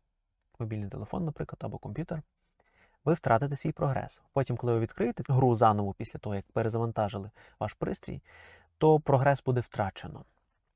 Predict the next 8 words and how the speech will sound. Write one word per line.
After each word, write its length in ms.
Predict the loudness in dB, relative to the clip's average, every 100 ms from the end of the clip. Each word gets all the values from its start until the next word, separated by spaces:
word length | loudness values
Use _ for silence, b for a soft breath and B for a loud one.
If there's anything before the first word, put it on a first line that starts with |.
| b b b
Тому 240 | 0 0
що 500 | 0 0 4 4 0 -6 _ _ _
весь 180 | 0 0
той 100 | -2
прогрес 500 | 0 0 2 0 -2 -6
був 360 | -2 0 -2 -8 _ _ -6
на 80 | -2
рівні 340 | 0 0 -2